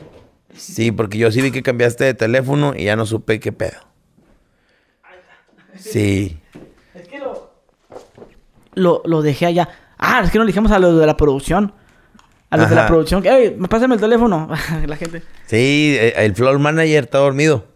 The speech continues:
Speaker 2: Sí. A ver.
Speaker 1: Un audio de los chapulines cuando andan queriendo justificar sus chapulineadas.
Speaker 2: <laughs>
Speaker 1: Que no, "Nah, pero ni lo conozco al vato".
Speaker 2: A ver, aquí está el audio,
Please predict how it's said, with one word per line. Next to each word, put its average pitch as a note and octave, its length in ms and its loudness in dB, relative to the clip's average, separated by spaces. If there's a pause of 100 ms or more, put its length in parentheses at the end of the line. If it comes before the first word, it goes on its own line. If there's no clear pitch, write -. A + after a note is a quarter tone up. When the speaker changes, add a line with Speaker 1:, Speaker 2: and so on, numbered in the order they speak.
Speaker 2:
Sí. E3 440 -2 (1120)
A E2+ 380 -14
ver. F3 240 -12 (1500)
Speaker 1:
Un B2 180 -4
audio D#3+ 340 2
de D#3+ 100 2
los C#3 180 0
chapulines A#2 760 -2
cuando G#2 260 -6
andan A#2 400 -2
queriendo A2 680 0 (540)
justificar B2 760 -4
sus C3+ 160 0
chapulineadas. A2 1160 0 (220)
Speaker 2:
<laughs> G#3+ 440 0 (1120)
Speaker 1:
Que - 160 -6
no, G2+ 140 0
"Nah, F3+ 180 -6 (160)
pero F#3+ 140 -2
ni F#3 120 -2
lo F3+ 140 -2
conozco F#3 420 -6
al G3 80 -6
vato". - 320 -12 (340)
Speaker 2:
A E3+ 120 0
ver, D#3 160 4
aquí C#3+ 220 0
está F#3 280 2
el F#3 120 4
audio, D#3+ 500 2